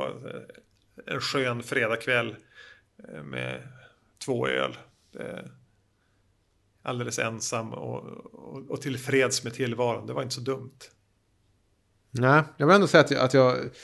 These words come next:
Speaker 2: min bild av den här filmen håller sig rätt så här, eh,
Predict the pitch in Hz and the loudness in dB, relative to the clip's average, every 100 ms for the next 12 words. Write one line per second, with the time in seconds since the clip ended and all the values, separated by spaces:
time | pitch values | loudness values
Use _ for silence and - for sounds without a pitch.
0 | - - - - 139 151 147 156 185 202 | -20 -20 -20 -4 6 6 10 12 12 12
1 | 175 143 143 131 117 123 107 117 - 170 | 8 6 4 4 2 2 2 2 4 4
2 | 107 - 107 101 98 95 | 4 6 8 8 6 4